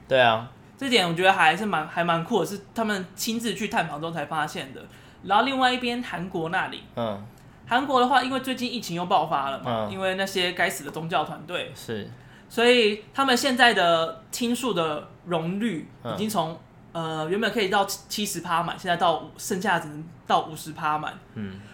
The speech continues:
Speaker 2: 然后大部分的电影除了天能以外，通通都延档或取消。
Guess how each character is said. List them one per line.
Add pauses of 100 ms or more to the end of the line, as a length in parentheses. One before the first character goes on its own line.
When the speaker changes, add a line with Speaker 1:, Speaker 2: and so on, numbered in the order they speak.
Speaker 2:
然
后
大
部
分
的
电
影
除
了
天
能
以
外，
通
通
都
延
档
或
取
消。